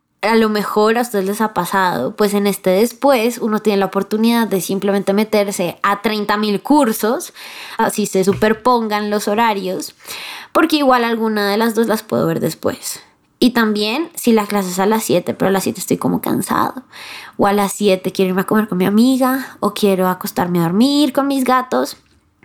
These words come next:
pues no pasa nada, no pasa nada porque la veo después.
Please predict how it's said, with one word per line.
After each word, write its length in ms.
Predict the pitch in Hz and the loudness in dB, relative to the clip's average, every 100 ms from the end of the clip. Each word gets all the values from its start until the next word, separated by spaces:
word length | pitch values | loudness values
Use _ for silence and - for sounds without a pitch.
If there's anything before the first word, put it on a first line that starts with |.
| - | -2
pues 120 | 359 | 0
no 100 | 285 | 0
pasa 240 | 180 175 170 | -4 -6 -6
nada, 320 | 156 - - | -6 -8 -8
no 120 | - | -4
pasa 240 | 180 175 160 | -4 -2 0
nada 200 | 196 196 | 0 -2
porque 200 | - - | -6 -4
la 120 | 160 | -2
veo 100 | - | -2
después. 480 | 57 - - - | -4 -6 -12 -12